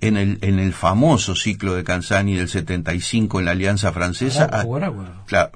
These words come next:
Speaker 1: con Aguaragua,
Speaker 2: Claro.
Speaker 1: ahí tocó el contrabajo, que es el mismo instrumento, el mismo contrabajo que le prestó Quique Cano,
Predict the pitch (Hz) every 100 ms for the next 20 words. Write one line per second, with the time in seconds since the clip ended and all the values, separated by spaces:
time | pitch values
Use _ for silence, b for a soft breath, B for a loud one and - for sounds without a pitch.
0 | - 95 95 92 95 104 117 156 175 101
1 | 98 113 117 147 113 104 101 90 78 -
2 | 127 127 B B B B - 156 190 160
3 | 147 196 214 196 175 160 127 127 151 151
4 | 160 131 123 143 120 123 104 101 104 117
5 | 143 127 98 98 98 98 117 113 117 107
6 | 98 104 110 123 113